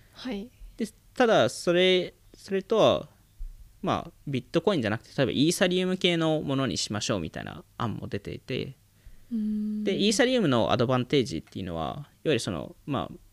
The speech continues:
Speaker 2: さっき話したそのスマートコントラクトっていうところで、いわゆるいろんなプログラミングができるんですよね。
Speaker 1: うーん。
Speaker 2: いろんなルールをかけるので、そうすると借り入れとか、
Speaker 1: あー。
Speaker 2: いわゆる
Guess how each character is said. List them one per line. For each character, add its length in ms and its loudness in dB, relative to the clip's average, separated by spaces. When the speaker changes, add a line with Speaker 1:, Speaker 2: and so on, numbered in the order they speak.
Speaker 2:
さ 120 -4
っ 20 -2
き 160 -10
話 240 -6
し 80 -14
た 60 -14
そ 80 -12
の 60 -8
ス 140 -4
マ 100 6
ー 20 6
ト 120 2
コ 140 0
ン 60 0
ト 80 2
ラ 100 4
ク 80 -14
ト 120 -10
っ 20 -14
て 160 -14
い 40 -10
う 40 -14
と 100 -20
こ 80 -8
ろ 100 -4
で、 120 -4
い 80 0
わ 60 4
ゆ 60 4
る 180 0
い 80 4
ろ 100 2
ん 100 0
な 100 2
プ 160 2
ロ 80 8
グ 80 6
ラ 100 6
ミ 120 2
ン 100 2
グ 20 2
が 80 2
で 80 2
き 100 -2
る 60 0
ん 40 -10
で 60 -14
す 60 -14
よ 60 -4
ね。 120 -6
Speaker 1:
う 60 -4
ー 1120 2
ん。 40 -2
Speaker 2:
い 80 2
ろ 120 2
ん 40 0
な 100 2
ル 180 0
ー 20 2
ル 100 4
を 140 0
か 140 -8
け 140 2
る 100 -2
の 140 -8
で、 400 -4
そ 160 0
う 40 0
す 120 -4
る 80 -6
と 340 0
借 240 2
り 140 4
入 100 6
れ 60 6
と 120 2
か、 280 -4
Speaker 1:
あ 840 -2
ー。 40 2
Speaker 2:
い 40 6
わ 60 6
ゆ 20 -
る 100 -4